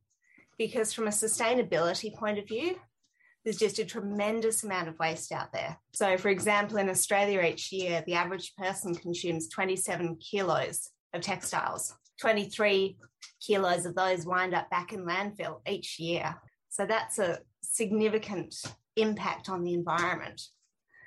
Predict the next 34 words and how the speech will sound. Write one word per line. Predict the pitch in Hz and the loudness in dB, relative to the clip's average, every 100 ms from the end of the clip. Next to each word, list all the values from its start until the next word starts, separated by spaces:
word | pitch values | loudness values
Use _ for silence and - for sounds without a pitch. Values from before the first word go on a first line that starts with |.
| - _ _ - | -20 _ _ -6
So | - 240 220 226 220 202 | 2 6 8 8 6 4
Victory | 302 320 427 | -2 2 2
Max | 349 226 226 - | 4 2 0 -2
is | 220 196 175 - - - _ _ _ _ _ _ | 0 0 -2 -8 -10 -14 _ _ _ _ _ _
really | 214 233 285 285 | 2 2 4 4
about | 226 180 160 - | 4 4 2 -2
pushing | 214 - - 185 175 175 160 | -6 -4 -6 -6 -4 -4 -4
a | 196 | 0
more | 208 202 | 4 4
sustainable | 202 202 - - - 180 190 180 175 165 165 - _ _ | 4 0 0 0 0 -2 0 0 0 0 -4 -18 _ _
future | - 202 - 202 | -4 -2 -2 -6
for | - | -8
fashion. | 196 165 - 254 349 - _ _ | -6 -4 -4 -2 -2 -2 _ _
And | 214 214 214 | 0 2 4
the | 214 | 4
virtual | 233 - - 294 | 6 4 4 2
fitting | - 214 226 | 2 2 4
room | 190 165 165 | 4 4 4
gives | 180 180 - | 0 -2 -4
people | 226 220 208 | -2 -2 -2
the | 185 | 0
opportunity | 180 175 - 202 185 202 175 | 0 0 -4 -4 -2 -2 -2
to | 170 | -2
try | - - 220 220 | -4 2 4 4
things | 220 196 180 | 2 0 0
on | 190 180 180 175 - _ - - - | 0 2 0 -2 -6 _ -20 -20 -6
and | 208 | 2
see | 262 240 | 4 4
how | 220 226 | 4 2
they | 196 170 | 4 6
look | 180 170 - - | 6 4 0 -4
without | 185 175 175 170 - - _ _ _ | -2 2 2 2 0 -10 _ _ _
purchasing | 220 214 - - 185 180 | 2 2 2 -4 -2 0
them | 170 175 | 0 -2